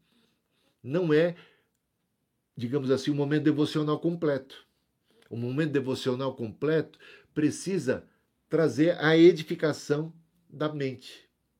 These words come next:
e não apenas do coração, e não apenas dos sentimentos, né?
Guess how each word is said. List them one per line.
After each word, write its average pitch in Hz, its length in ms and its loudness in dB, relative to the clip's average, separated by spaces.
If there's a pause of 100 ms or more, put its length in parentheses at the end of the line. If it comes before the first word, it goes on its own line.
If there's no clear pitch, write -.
(380)
e 131 100 -8
não 120 120 -6
apenas 117 320 -6
do 123 100 -10
coração, 127 500 -8 (300)
e 123 60 -4
não 117 100 -6
apenas 110 380 -10
dos 110 120 -14
sentimentos, 110 720 -14 (480)
né? 139 240 -6